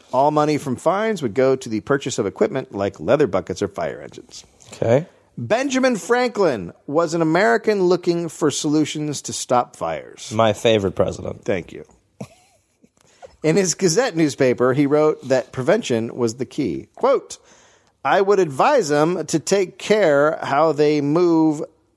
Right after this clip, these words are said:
Speaker 1: living coals in a sh-, in a full shovel, to be carried out of one room into another or up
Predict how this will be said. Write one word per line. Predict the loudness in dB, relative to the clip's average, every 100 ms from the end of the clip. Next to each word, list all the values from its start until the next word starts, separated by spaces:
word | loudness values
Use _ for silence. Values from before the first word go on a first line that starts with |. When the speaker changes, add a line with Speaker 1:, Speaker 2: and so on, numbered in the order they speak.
| _ _
Speaker 1:
living | -2 0 2 0 -2
coals | 0 2 4 2 0 -4
in | -2 -2
a |
sh-, | -2 -4 -6 -8 -6
in | -2
a | -2
full | 0 0 2
shovel, | 0 0 0 -2 -6 -16 -20 _ -6
to | 0
be | 0
carried | 2 2 4 2 -2
out | 0 2 2 0
of | -2 0
one | 0 2
room | 2 2 2
into | -2 -4 0
another | 0 2 2 2
or | 4 2 0 0
up | 0 0